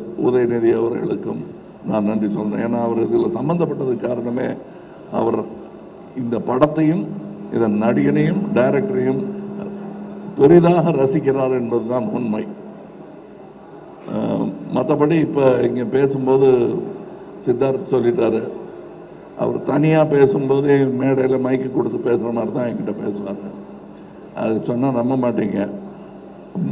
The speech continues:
இந்தியன் த்ரீ வரட்டும், அப்புறம் வேணா கொஞ்சம் நம்பிக்கை வரும் உங்களுக்கு.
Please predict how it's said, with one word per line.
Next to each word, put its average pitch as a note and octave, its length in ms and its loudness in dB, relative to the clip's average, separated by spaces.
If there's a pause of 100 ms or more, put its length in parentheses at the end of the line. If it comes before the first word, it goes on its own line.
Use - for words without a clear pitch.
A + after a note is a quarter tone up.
(680)
இந்தியன் C#3+ 360 2
த்ரீ E3 240 10
வரட்டும், C3 540 4
அப்புறம் B2 380 2
வேணா B2 280 2
கொஞ்சம் A#2+ 260 0
நம்பிக்கை A2+ 360 2
வரும் G#2+ 220 0
உங்களுக்கு. G2+ 520 -4